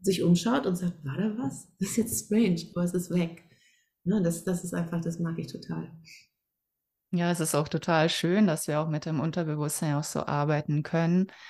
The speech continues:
Speaker 2: äh, sei es durch du-, Hypnose oder auch was anderes, was ich auch bei dir gelernt habe. Du hast ja das M S T entwickelt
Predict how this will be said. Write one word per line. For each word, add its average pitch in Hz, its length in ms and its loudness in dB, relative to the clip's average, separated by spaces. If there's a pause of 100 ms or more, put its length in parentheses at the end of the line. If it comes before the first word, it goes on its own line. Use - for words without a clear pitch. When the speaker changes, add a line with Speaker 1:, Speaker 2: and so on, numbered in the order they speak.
(180)
Speaker 2:
äh, 156 100 -2
sei 156 280 2
es 170 100 -4
durch 160 220 -6
du-, - 100 -8 (100)
Hypnose 170 720 0
oder 202 380 2
auch - 160 -4
was - 380 -6
anderes, 202 680 4 (420)
was 175 180 -2
ich 180 200 2
auch 180 100 0
bei 262 140 6
dir 214 220 6
gelernt 156 500 2
habe. 208 180 0
Du 180 100 -4
hast 180 280 -2
ja 160 260 -2 (300)
das - 300 -2
M 190 200 6
S 185 300 0
T 233 260 0
entwickelt 180 960 0